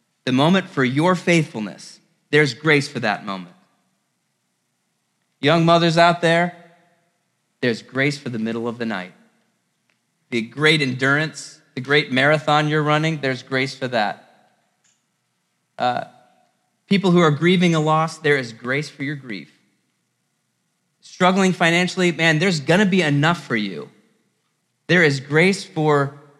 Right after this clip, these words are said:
the, the financial squeeze that you're in. Are you, uh, taking a risk with the Lord that he's asked you to take? There's gonna be grace for the moment that you step out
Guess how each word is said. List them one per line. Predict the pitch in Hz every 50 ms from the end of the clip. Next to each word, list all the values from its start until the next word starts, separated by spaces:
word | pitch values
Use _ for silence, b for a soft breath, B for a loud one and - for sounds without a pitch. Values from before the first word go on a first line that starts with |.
| _ _ _ _ 131
the, | 127 120 113 113 - -
the | 135 123
financial | - - 151 151 147 151 160 170 160 - 156
squeeze | 139 - - - - 131 123 113 104 -
that | - 107 - -
you're | 104 101 101 101
in. | 95 95 98 95 98 - _ _ _ _ _ _ _ _ _ _ _ _ _ _ _ _ _ _ _ _ _ _ _ -
Are | 127 143
you, | 151 165 180 185 190 190 - -
uh, | 139 139 135 127 120
taking | - - - 196 196 185 175 151 135
a | 127
risk | 120 117 123 143 180 180 - - - - _ _ -
with | 135 147 147 143
the | - 143
Lord | 127 123 123 135 160 165
that | 120 120
he's | 127 131 131 131
asked | 131 135 139 - -
you | 135
to | 131 131
take? | 131 - 151 147 151 151
There's | 165 175
gonna | 190 202 185 170
be | 156 135 120
grace | 117 117 123 131 151 160 156 139 123 - - - - - _ _ _ _
for | -
the | 139 139
moment | 127 139 147 147 143 -
that | 127 117 131
you | 123 120
step | - - - - 139 127 - -
out | 113 110 101 98 -